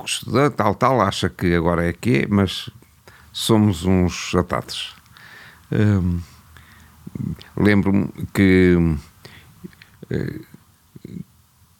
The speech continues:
de ter que preparar bem, é claro, e,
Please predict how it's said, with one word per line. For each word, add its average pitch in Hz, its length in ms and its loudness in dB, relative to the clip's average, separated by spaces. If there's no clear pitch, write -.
de 85 560 -6
ter 90 200 0
que 82 260 -2
preparar 85 560 -2
bem, 101 440 2
é 78 120 0
claro, 110 500 0
e, 80 340 0